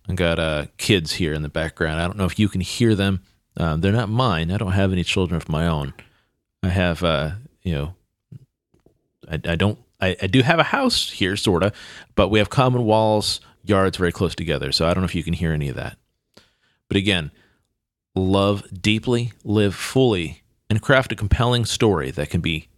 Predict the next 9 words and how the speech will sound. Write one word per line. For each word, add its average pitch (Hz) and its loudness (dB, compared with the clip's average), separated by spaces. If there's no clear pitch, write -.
told 107 2
for - -10
the 87 2
ages. 69 -4
I'm 151 -2
still 330 2
working 156 2
on 101 2
the, 85 -2